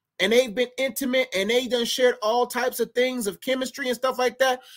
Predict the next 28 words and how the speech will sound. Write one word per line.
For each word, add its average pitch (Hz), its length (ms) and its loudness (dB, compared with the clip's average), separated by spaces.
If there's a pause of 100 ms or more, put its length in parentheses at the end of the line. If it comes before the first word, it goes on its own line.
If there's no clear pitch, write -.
(260)
and 196 240 2
y-, 180 240 -8
they're 240 280 8 (100)
H 254 240 4
two 254 240 0
O 254 200 6
and, 180 200 -2 (160)
and 170 140 0
you 226 180 4
a, 147 60 2 (200)
in 175 120 2
a 160 60 0
lesser 226 420 2
chemical 254 580 2 (180)
<laughs> 214 300 0
uh, 185 120 4
balance 226 440 2
with 269 160 -2
him, 302 240 -2 (380)
then 190 160 0
ain't 226 260 4
no 233 140 4
need 233 400 -2
to 208 80 -10
try 220 240 -2
to 220 80 2
convince 196 440 -4
him. 101 120 -12